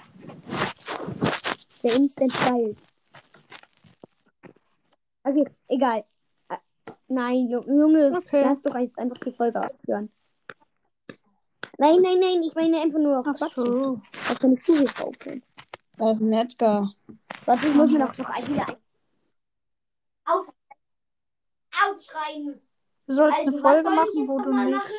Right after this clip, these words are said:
Speaker 2: ähm, sehr lobenswert grüßt.
Speaker 1: Ja, warte. Halt kurz auf.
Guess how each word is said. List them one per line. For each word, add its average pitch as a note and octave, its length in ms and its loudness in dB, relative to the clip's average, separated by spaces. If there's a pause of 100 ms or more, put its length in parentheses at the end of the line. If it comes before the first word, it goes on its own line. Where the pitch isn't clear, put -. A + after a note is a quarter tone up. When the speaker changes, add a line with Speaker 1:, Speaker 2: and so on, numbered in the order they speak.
(120)
Speaker 2:
ähm, A#3+ 800 -6 (400)
sehr D4 280 4
lobenswert D#4 600 0
grüßt. D#4 600 -4 (3250)
Speaker 1:
Ja, C4+ 140 -4 (120)
warte. D#4+ 260 -2 (2500)
Halt C4+ 200 -16 (160)
kurz - 260 -20
auf. C#4+ 300 -16